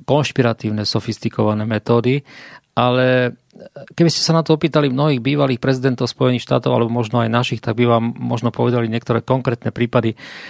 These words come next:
Pozrite sa, Trump má, už sme o tom hovorili, má svoje finančné impérium.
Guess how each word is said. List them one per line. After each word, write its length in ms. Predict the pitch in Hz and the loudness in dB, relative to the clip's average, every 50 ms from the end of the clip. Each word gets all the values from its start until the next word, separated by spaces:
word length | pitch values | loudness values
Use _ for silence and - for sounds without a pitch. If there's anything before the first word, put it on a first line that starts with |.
| - - - - _ _ - | -20 -20 -20 -20 _ _ 0
Pozrite 320 | 151 139 139 127 135 123 | 0 2 2 0 -2 -2
sa, 160 | - 117 107 107 - _ _ _ - - - _ _ _ - | 0 -2 -2 -4 -6 _ _ _ -20 -20 -20 _ _ _ 0
Trump 320 | 131 143 165 185 180 - | 2 2 2 2 0 -2
má, 400 | - 139 131 131 131 123 120 - - - | -2 0 0 2 2 0 0 -2 -4 -6
už 160 | 135 - - | -6 -2 0
sme 120 | 131 123 | 0 2
o 60 | 117 - | 2 2
tom 100 | 110 110 | 0 0
hovorili, 260 | 117 117 113 117 110 | 0 0 0 0 -2
má 240 | 110 117 123 131 131 120 - | 0 0 2 2 0 0 0
svoje 480 | - 120 120 117 113 113 107 104 - - - - | 0 2 2 2 2 0 -2 -4 -6 -8 -12 -8
finančné 500 | - 120 113 113 110 - - - 113 107 | -4 -2 0 0 -2 -2 -2 -2 -2 -2
impérium. 600 | 107 104 - 110 107 101 101 104 101 95 95 | -4 -4 -2 -2 -2 -2 -2 -4 -6 -8 -10